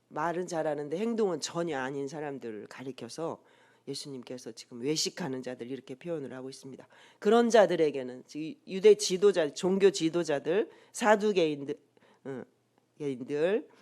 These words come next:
음, 바리새인들, 요런 사람들에게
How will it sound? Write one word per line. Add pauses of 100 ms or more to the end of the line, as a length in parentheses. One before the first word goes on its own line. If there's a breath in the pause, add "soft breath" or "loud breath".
(260 soft breath)
음, (1400)
바리새인들,
요런
사람들에게